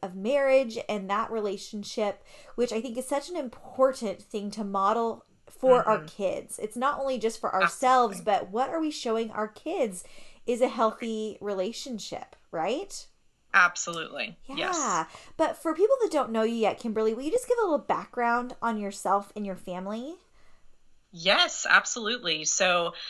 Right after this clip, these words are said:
Speaker 2: I have been married at, at the point of our recording just over eleven years to my husband named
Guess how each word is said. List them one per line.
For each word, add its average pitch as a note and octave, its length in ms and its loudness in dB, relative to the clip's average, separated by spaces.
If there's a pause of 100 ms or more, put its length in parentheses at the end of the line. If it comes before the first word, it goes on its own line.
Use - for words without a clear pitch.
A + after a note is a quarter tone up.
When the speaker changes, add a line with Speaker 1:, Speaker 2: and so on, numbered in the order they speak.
(160)
Speaker 2:
I F#3+ 80 6
have G#3 160 4
been A3 160 0
married G3 480 0
at, E3+ 280 -2 (140)
at F3 100 -4
the F#3 80 -4
point A3 200 0
of F#3 80 0
our F3 120 4
recording B3+ 520 4
just G3+ 240 0
over G3+ 420 0
eleven F3+ 540 -2
years E3+ 480 -8
to G#3+ 80 -8
my F3 100 -2
husband E3+ 400 -10
named E3+ 260 -4